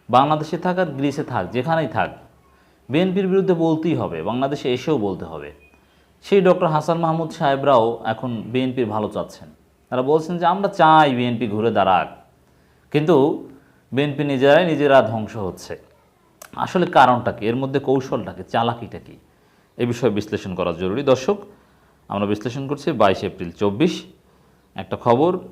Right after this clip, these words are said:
"বিএনপি গণতন্ত্র ধ্বংসের অপচেষ্টা চালাচ্ছে", পররাষ্ট্রমন্ত্রী।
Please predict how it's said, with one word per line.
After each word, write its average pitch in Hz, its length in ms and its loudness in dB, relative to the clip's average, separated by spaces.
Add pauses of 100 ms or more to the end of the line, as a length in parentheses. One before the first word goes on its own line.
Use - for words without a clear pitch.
(140)
"বিএনপি 170 640 2
গণতন্ত্র 156 520 0
ধ্বংসের 127 340 -2
অপচেষ্টা 107 460 0
চালাচ্ছে", 85 500 -6 (840)
পররাষ্ট্রমন্ত্রী। 104 720 0